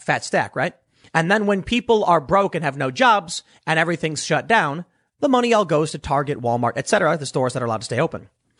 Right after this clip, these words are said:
They say indoor retail businesses, which, businesses, which make much of their profits during the Thanksgiving and Christmas holiday seasons, are allowed to remain open,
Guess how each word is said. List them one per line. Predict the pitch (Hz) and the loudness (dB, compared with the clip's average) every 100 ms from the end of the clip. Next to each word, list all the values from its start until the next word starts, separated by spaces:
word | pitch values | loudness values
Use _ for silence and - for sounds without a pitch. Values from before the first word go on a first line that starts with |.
| - - - | -20 -20 -6
They | - | -2
say | 151 220 | 0 0
indoor | 220 262 269 | 0 2 0
retail | 214 220 220 196 | 2 -2 0 -2
businesses, | 135 185 180 151 127 | 0 -2 -2 -6 -8
which, | 127 _ _ _ 131 | -10 _ _ _ 0
businesses, | 208 190 - 107 - _ _ - | 0 0 -4 -8 -10 _ _ -4
which | 151 180 | -2 2
make | 196 151 | 0 2
much | 185 233 | 0 2
of | 214 | 0
their | 220 | 0
profits | - 165 156 160 | 0 -2 -2 -6
during | - 156 | -4 -4
the | 151 | -2
Thanksgiving | 156 - 160 151 | -4 -2 -2 -2
and | 139 | -4
Christmas | 156 139 123 | -4 -4 -2
holiday | 135 135 123 | 0 0 0
seasons, | - 180 143 - | 0 0 -2 0
are | 143 | 0
allowed | 139 143 190 | 2 2 2
to | 208 | 0
remain | 180 160 | 0 0
open, | 156 233 127 | 0 0 -6